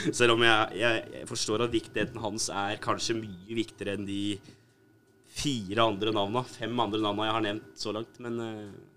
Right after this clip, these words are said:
dessverre, han falt ut. Men, eh, for der igjen så mente jeg det spørsmålet, har han vært der lenge nok?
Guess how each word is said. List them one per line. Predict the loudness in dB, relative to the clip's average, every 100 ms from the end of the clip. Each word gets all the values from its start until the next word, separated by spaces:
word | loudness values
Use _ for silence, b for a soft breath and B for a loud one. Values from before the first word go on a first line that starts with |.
| _ _ _ _ _ _ _ _ _ _ _ -10
dessverre, | 0 0 0 -4
han | -4
falt | -2 -2
ut. | -6 -12 -4
Men, | 0 2
eh, | 2 0 -2 -12 -6
for | 2 4
der |
igjen | 6 4 2
så | -2
mente | -2 -2
jeg | -2
det | -2
spørsmålet, | -4 -4 -2 0
har |
han | 0
vært | -2 -2
der | -2
lenge | 0 0
nok? | -2 -4